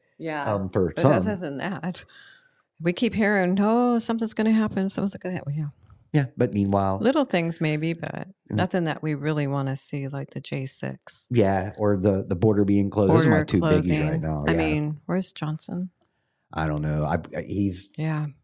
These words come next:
Speaker 2: I
Speaker 1: He's,
Speaker 2: don't
Speaker 1: he, I'm really disappointed in, in him right now.
Speaker 2: Yeah, he seems to be, uh,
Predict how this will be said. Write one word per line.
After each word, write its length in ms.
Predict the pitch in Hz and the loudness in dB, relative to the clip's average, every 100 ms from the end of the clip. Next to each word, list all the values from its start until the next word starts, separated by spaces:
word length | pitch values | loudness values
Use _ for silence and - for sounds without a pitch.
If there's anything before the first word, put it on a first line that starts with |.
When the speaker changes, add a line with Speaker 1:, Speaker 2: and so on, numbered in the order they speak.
| - | -2
Speaker 2:
I 60 | 190 | 0
Speaker 1:
He's, 80 | 180 | 0
Speaker 2:
don't 100 | 170 | 0
Speaker 1:
he, 340 | 180 175 160 - | 2 2 2 0
I'm 320 | 160 156 151 | -2 -2 -2
really 260 | 165 185 | 0 0
disappointed 720 | 175 175 170 160 175 170 156 143 | 0 -2 -2 -4 0 0 0 0
in, 320 | 143 143 135 135 _ _ _ _ _ - - _ _ - | -2 -2 -4 -14 _ _ _ _ _ -20 -20 _ _ -2
in 120 | 151 | 2
him 240 | 151 143 139 | 2 2 2
right 200 | 139 - | -2 -2
now. 260 | 135 143 139 _ - - - - | -2 -4 -8 _ -20 -20 -4 2
Speaker 2:
Yeah, 100 | 104 | 4
he 120 | 120 | 4
seems 300 | - 117 101 | 4 2 2
to 80 | 98 | 0
be, 260 | 95 95 85 | 2 2 0
uh, 240 | 82 | -2